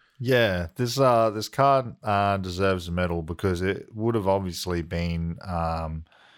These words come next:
used against its will to, um,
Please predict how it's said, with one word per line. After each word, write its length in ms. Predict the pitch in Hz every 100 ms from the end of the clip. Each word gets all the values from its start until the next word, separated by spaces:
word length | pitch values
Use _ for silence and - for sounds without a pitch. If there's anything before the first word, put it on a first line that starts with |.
| _ _
used 420 | - 92 92 80 85
against 400 | 76 85 82 82
its 220 | 80 82
will 500 | 85 82 80 80 80 -
to, 500 | - 82 78 76 - -
um, 400 | 80 78 78